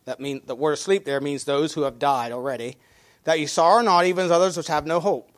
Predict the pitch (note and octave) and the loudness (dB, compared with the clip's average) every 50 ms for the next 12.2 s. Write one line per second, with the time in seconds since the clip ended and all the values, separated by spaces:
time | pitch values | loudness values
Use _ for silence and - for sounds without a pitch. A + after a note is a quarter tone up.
0 | _ _ _ _ _ _ - D3+ D3 C#3+ C#3 - D3 G3 B3 C#4+ C#4+ C#4 C4 G3+ | _ _ _ _ _ _ -4 -2 -2 -2 0 0 0 0 2 2 2 2 2 0
1 | G3 D#3+ C3+ D#3 F3+ F#3 F3 F#3+ E3 - E3+ D3+ D3+ D#3+ D#3+ D3+ D#3 F#3+ B3 B3 | -2 -2 -2 -2 -2 -2 -2 -4 -2 0 2 2 2 2 2 2 4 4 4 4
2 | F#3 E3 - C#3 B2 B2+ D3+ F3 F3 E3 E3+ F#3 E3 - F3+ E3 D#3 D3+ C#3+ C#3+ | 0 -4 -6 -6 -6 -6 -8 -6 -6 -4 -4 -4 -4 -4 -4 -2 -2 0 0 2
3 | D#3 F3+ E3+ - D3 D3 D3 D3 D3+ - - - F#3 A3+ C4 C#4 - _ - D#3+ | 0 0 0 -2 -4 -2 -2 -4 -6 -8 -8 -4 -2 -2 -2 -2 -4 _ -8 -8
4 | D3 D3 C3+ B2+ C#3+ C3+ B2+ A#2 - D#3 E3 C#3 C#3+ C#3+ C3+ D3 D3 D3+ C#3+ D3 | -6 -6 -6 -8 -8 -8 -6 -6 -6 -6 -6 -6 -8 -6 -2 -2 -2 -2 0 -2
5 | F3+ F#3+ F#3 E3 C#3 - B2+ C3 C3+ F#3 F#3+ _ _ _ _ _ _ _ _ _ | -2 -2 -2 -2 -2 -4 -6 -8 -8 -8 -10 _ _ _ _ _ _ _ _ _
6 | _ _ - E3+ F#3+ - - G#3+ G3 - G#3 G3 F#3+ G3 G3 F#3 G3 F#3+ E3+ F3 | _ _ -2 -2 -2 0 0 -2 0 2 2 2 2 0 0 -2 -2 2 4 4
7 | E3 D#3 D3+ C#3+ B2+ C3+ D3+ D#3+ F#3 G#3+ A3+ B3+ C4+ C#4 D#4 D#4+ A#3+ D#3 A#2+ A2 | 4 4 2 0 0 2 2 4 4 6 6 6 8 8 8 8 8 8 4 0
8 | A2 A#2 B2 B2 A2+ B2 C3+ D#3+ F#3 G3 F3+ F3+ - D#3+ D3 C#3 C3 B2+ C3 C#3+ | -8 -12 -12 -12 -8 -4 -2 -2 -2 -2 -4 -4 -4 -2 -2 0 0 0 0 2
9 | D3+ E3+ F#3 G#3+ A3+ A#3 G#3+ F#3+ E3+ E3 E3+ E3+ D3+ C#3+ C3 C#3 - F3 E3+ F3+ | 4 4 4 2 2 0 -2 0 0 0 0 -2 -4 -6 -8 -6 -4 -2 -2 0
10 | F#3+ G#3 G3 F3 D3+ C#3+ C#3 C3+ - - D3 D3 D3+ D#3+ F3 - - - F3+ D#3 | -2 -2 -2 0 0 -2 -2 -4 -4 -6 -4 -2 0 -2 -2 -2 -4 -6 -4 -4
11 | D3+ C#3 C3+ - - C#3+ A#2 C#3 C3+ C3+ B2 - C3+ A2+ C3+ C3 C#3+ D3+ D3 C3+ | -4 -4 -4 -8 -8 -10 -8 -8 -8 -10 -10 -12 -10 -8 -6 -6 -6 -6 -8 -8
12 | B2 B2 C3 B2+ | -6 -6 -6 -8